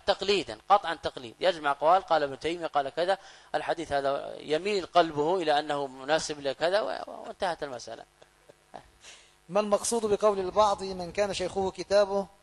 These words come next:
Speaker 2: ضل أو غلب خطأه صوابه"؟
Speaker 1: أي، نعم، هو هذا، يكون صحفيا.
Speaker 2: نعم.
Speaker 1: صحفي، هذا الذي يكون فهمه سطحيا،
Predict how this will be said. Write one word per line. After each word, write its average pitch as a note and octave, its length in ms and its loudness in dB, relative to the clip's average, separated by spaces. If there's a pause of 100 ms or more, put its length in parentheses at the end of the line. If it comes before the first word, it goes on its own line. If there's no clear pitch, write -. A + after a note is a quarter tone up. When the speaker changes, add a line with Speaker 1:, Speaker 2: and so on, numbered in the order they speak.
(400)
Speaker 2:
ضل G3 400 8
أو D#3 160 -4
غلب F3+ 340 2
خطأه E3+ 420 -4
صوابه"؟ F3 420 4
Speaker 1:
أي، - 140 -18
نعم، - 100 -16 (200)
هو E3+ 140 0
هذا، C#3+ 260 -2
يكون - 180 -16
صحفيا. D#3+ 520 -4 (420)
Speaker 2:
نعم. C3 120 -20 (480)
Speaker 1:
صحفي، F3+ 640 0 (420)
هذا E3 240 0
الذي E3 400 -2
يكون E3 380 -4
فهمه F3 380 -2
سطحيا، C#3+ 540 -4